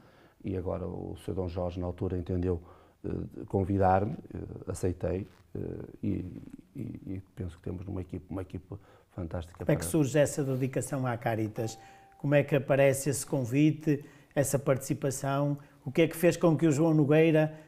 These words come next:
Speaker 2: se entregasse a este projeto?
Speaker 1: Eu acho que há coisas que acontecem, não é? Que não, que não, que não estão, que não estão, eh, há coisas que não estão na, nas nossas mãos, há desafios que acontecem e nós só temos ou dizer sim ou dizer não, não é?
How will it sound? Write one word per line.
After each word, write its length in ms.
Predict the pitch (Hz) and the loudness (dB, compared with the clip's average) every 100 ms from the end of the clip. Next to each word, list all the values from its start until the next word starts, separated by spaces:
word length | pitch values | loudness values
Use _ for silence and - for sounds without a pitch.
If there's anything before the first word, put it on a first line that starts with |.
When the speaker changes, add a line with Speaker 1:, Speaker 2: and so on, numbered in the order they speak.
| - | -14
Speaker 2:
se 200 | - 160 | 2 4
entregasse 640 | 147 147 147 147 127 147 | 6 6 6 6 2 -2
a 220 | 151 139 | 0 2
este 420 | 139 139 - 143 | 2 2 0 -6
projeto? 600 | 127 135 123 117 101 - - _ - - _ 523 480 _ _ - | -4 -2 0 -2 -2 -8 -20 _ -20 -20 _ -14 -14 _ _ -6
Speaker 1:
Eu 160 | 190 | -2
acho 120 | 196 - | -2 0
que 80 | |
há 40 | - | 0
coisas 260 | 156 135 | 2 2
que 100 | 139 | 2
acontecem, 640 | 139 131 110 160 117 120 113 | 0 0 0 -2 -4 -6 -8
não 140 | 98 | -6
é? 120 | 95 | -8
Que 100 | - | -4
não, 140 | 104 101 | -2 -2
que 120 | - | 0
não, 140 | 107 | 0
que 180 | 101 - | -2 0
não 120 | 113 | 2
estão, 320 | 107 123 113 107 | 4 4 4 4
que 100 | 110 | 0
não 80 | |
estão, 380 | 107 - 113 110 | 0 0 0 0
eh, 240 | 110 104 - | 0 -4 -6
há 180 | - 120 | -6 0
coisas 200 | 131 117 | 0 2
que 60 | |
não 60 | 120 | 0
estão 240 | 117 117 | 2 2
na, 200 | 113 110 | 2 2
nas 160 | 110 107 | 2 0
nossas 280 | 110 107 104 | -2 -2 -2
mãos, 240 | 135 135 | -2 0
há 80 | 117 | 0
desafios 380 | 104 107 117 104 | 2 0 0 -2
que 80 | |
acontecem 560 | 104 - 110 135 151 - - _ _ _ _ - | -4 -2 0 0 0 -6 -16 _ _ _ _ 0
e 80 | |
nós 200 | 120 123 | 2 4
só 80 | 123 | 2
temos 380 | 120 131 127 120 - | 2 2 2 0 0
ou 160 | 127 123 | 2 4
dizer 160 | 131 | 4
sim 220 | 123 131 | 4 4
ou 80 | 135 | 4
dizer 280 | 135 185 139 | 4 2 4
não, 220 | 143 311 | 4 4
não 140 | 151 | 4
é? 60 | 110 | 2